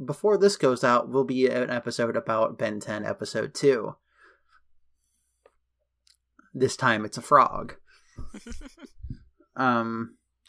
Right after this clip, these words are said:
also, I'm going to go ahead and plug Apex City, which is an actual play podcast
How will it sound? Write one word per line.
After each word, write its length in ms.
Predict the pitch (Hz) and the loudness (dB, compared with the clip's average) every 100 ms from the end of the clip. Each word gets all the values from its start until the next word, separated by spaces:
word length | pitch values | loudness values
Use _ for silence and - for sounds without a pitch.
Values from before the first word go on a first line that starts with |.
| - | 6
also, 560 | 180 233 139 110 113 | 6 8 6 6 4
I'm 140 | 127 131 | 0 0
going 220 | 135 127 | 0 0
to 80 | 131 | 2
go 180 | 135 127 | 2 2
ahead 160 | 123 | 0
and 100 | 117 | -4
plug 460 | 107 123 113 120 113 - _ _ _ - | 0 4 4 2 -4 -20 _ _ _ -2
Apex 520 | 151 147 147 143 - - | 2 2 2 0 0 -10
City, 600 | - - 165 131 120 117 _ _ _ _ _ 151 - _ - | -6 0 2 2 0 -4 _ _ _ _ _ -18 -18 _ -8
which 220 | 127 135 | -6 -4
is 140 | 120 | -4
an 240 | 110 120 110 | -2 -4 0
actual 360 | 131 - 131 | -2 2 0
play 220 | 117 127 | 2 0
podcast 680 | 117 127 120 - 127 110 - | 2 4 2 2 0 0 -4